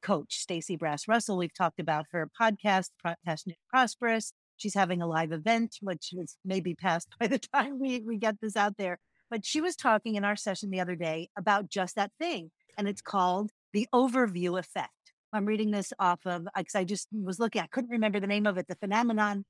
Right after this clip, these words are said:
of the perspective of astronauts in space. The overview effect is a cognitive shift reported by some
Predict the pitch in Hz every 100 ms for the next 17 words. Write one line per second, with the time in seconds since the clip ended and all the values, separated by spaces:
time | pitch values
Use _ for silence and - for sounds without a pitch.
0 | - 185 175 - - 196 - 202 - 175
1 | 175 170 190 - 175 156 - 151 - 240
2 | 170 - - _ _ - 202 247 269 339
3 | 254 220 202 196 180 - 208 185 - -
4 | 208 269 269 277 220 - 202 160 - -
5 | _ - 202 - 226 233 262 220 214 -
6 | 220